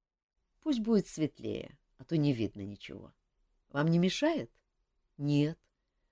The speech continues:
чуть качнул головой король и посмотрел на Жака, пытаясь определить, что же он всё-таки скажет. А тот молча смотрел на его величество, тоже, видимо, чего-то ожидая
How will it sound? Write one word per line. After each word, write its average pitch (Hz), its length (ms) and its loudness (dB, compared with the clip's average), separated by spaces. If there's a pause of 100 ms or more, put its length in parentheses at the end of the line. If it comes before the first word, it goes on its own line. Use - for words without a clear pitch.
(260)
чуть - 200 -6
качнул 131 440 -4
головой 127 340 0
король 165 420 2 (240)
и - 80 -14
посмотрел 135 540 0
на 165 160 0
Жака, 127 440 -8
пытаясь 139 420 0
определить, 143 560 0
что - 280 0
же 214 120 2
он 208 80 0
всё-таки 180 380 -8
скажет. - 480 -12 (1200)
А 202 80 4
тот 370 240 6
молча 233 420 10
смотрел 196 480 6
на 170 100 6
его 139 180 4
величество, 214 720 -2
тоже, 277 400 4
видимо, 233 380 4
чего-то 170 500 -2
ожидая 131 680 -6